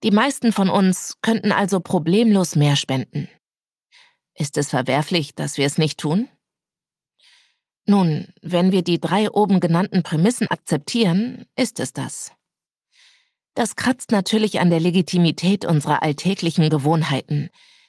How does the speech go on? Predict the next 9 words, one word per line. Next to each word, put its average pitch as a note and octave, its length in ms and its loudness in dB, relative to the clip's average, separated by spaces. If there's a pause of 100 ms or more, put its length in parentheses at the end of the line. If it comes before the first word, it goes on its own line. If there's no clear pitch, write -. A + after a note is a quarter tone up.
(140)
denn C#3 260 -4
tatsächlich D3 600 -4
müssen F3 320 2
wir C3 100 0
nicht C3 180 -4
in C#3+ 100 2
den C#3+ 160 0
Urlaub C#3+ 320 0
fahren C#3+ 420 -2